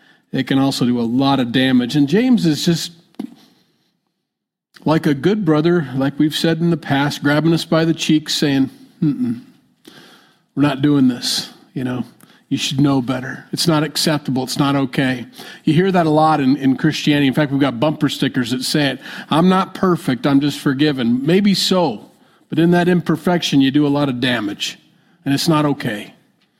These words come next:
And, and I don't expect us to be perfect, but that should at least be our aim, and especially with our mouth, especially with our tongue. Because although we may not be perfect, we sure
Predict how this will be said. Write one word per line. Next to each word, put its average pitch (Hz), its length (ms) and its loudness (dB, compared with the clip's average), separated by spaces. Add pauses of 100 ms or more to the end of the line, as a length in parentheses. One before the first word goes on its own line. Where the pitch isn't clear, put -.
(640)
And, 180 140 -2
and 190 140 -2
I 196 160 0
don't 220 100 4
expect 202 420 -2
us 170 100 0
to - 100 -2
be 151 120 2
perfect, 151 460 0
but 147 140 -2
that 175 160 0
should 190 260 0
at 156 80 0
least 165 380 0
be 151 120 4
our 135 320 -2 (300)
aim, 120 400 -4 (1080)
and 160 120 0
especially 165 520 0
with 135 220 -2
our 131 120 2
mouth, 127 420 0
especially 151 540 -2
with 131 200 -4
our 127 100 -2
tongue. 127 380 -10 (840)
Because 151 220 0
although 160 300 2
we 165 140 4
may 170 160 4
not 170 200 0
be 139 100 2
perfect, - 520 -2
we 156 80 2
sure 160 380 -2